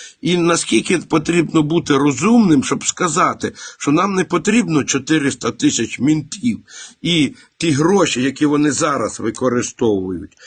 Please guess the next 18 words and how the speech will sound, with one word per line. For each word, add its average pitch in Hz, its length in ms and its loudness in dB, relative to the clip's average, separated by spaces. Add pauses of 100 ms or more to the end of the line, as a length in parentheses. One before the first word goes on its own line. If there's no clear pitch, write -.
(160)
давайте 180 500 0
візьмемо, 160 720 0 (240)
е, 135 300 2
лишимо, 143 840 2
зробимо 123 640 -2
там, 101 260 -4
не 131 100 0
знаю, 123 380 -2
народні 139 500 0
дружини, 156 680 0 (340)
а 139 200 0
ці 156 340 -2
гроші 147 720 0 (280)
передамо, 147 880 0
е, 226 60 -12 (680)
в, 117 320 -2
в 117 220 -12 (180)
армію. 101 760 -2